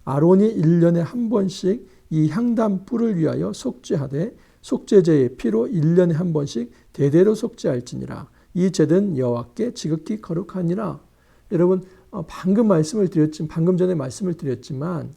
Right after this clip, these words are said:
어, 이 대제사장이 일 년에 딱 한 번 지성소까지 나아갑니다. 그리고 그 지성소의, 아, 이 속죄소 위에다가,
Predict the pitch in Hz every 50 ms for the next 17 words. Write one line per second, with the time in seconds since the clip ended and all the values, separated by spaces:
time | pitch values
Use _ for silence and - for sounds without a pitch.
0 | _ _ _ _ _ _ _ - 220 180 156 151 160 214 247 302 - - 294 220
1 | 190 175 - - 139 143 160 190 202 - - 160 156 - 190 185 160 175 139 135
2 | 143 156 160 139 127 - - _ _ _ _ - 190 151 151 180 190 190 190 185
3 | 185 202 202 202 - - - 240 233 233 - - - - 247 254 247 226 190 156
4 | 156 165 208 254 - - _ _ _ - - - - 247 240 214 - 214 - -
5 | 180 147 147 135 135 127 127 123 127 127 127 135 127 - - _ _ _ _ _
6 | _ _ _ - 175 165 165 156 156 - - - - - 160 - 185 180 180 175
7 | 165 170 - 160 156 160 165 185 233 - - - _ _ - 160 135 131 131 143
8 | 139 139 135 123 - - - - _ - - 247 233 - 262 208 170 139 143 147
9 | 139 131 123 123 127 151 185 226 -